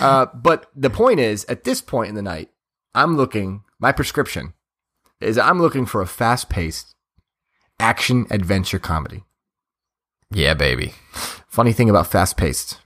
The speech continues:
Speaker 1: So for my job, I have to look at resumes a lot, right?
Speaker 2: Mm-hmm.
Speaker 1: I interview people, et cetera, et cetera.
Speaker 2: Fast-paced environment.
Speaker 1: One person recently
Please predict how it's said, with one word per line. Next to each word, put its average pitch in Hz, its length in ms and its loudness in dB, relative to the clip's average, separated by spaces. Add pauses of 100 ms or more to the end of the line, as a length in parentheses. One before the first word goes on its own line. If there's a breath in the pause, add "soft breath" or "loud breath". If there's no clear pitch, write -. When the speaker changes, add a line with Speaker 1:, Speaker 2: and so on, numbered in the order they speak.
(200)
Speaker 1:
So 101 180 2
for 107 140 0
my 104 140 4
job, 95 260 2
I - 20 4
have 90 120 2
to 92 80 0
look 87 120 0
at 69 60 -4
resumes 85 400 -2
a 80 40 -6
lot, - 300 -6 (140)
right? 101 200 2
Speaker 2:
Mm-hmm. - 80 -8
Speaker 1:
I 78 100 -4
interview 85 280 -2
people, 80 500 -6 (200)
et - 80 -20
cetera, 82 240 -2
et - 80 -4
cetera. - 280 -4 (140)
Speaker 2:
Fast-paced 82 400 -2
environment. 67 380 0 (300)
Speaker 1:
One 107 180 0
person 98 320 2
recently 87 500 0